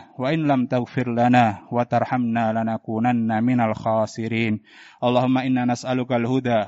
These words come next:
والتقى والعفاف والغنى. اللهم إنا نسألك الهدى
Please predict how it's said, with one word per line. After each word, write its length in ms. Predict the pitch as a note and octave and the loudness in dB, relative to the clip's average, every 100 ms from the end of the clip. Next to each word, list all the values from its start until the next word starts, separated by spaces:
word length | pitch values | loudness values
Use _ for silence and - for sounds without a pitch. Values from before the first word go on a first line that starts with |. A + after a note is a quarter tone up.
| - | -6
والتقى 720 | A#2+ B2+ - C#3+ - A#2 G#2 A#2 | -4 -4 -2 -6 2 2 2 -4
والعفاف 680 | B2 A#2 B2 - C3 B2 A#2 | -4 -2 -4 -2 0 0 0
والغنى. 760 | A2+ A2+ A2+ A#2+ C#3 B2+ G2 _ _ _ _ C3 | -2 -2 -2 0 2 2 0 _ _ _ _ -2
اللهم 380 | C3+ C3 B2+ B2+ | 2 2 0 -2
إنا 260 | B2+ A#2+ | 0 0
نسألك 480 | A#2 - B2+ A#2 A2+ | 0 -2 -4 -4 -2
الهدى 420 | A2 A#2+ A#2 A2+ | -2 -2 -2 0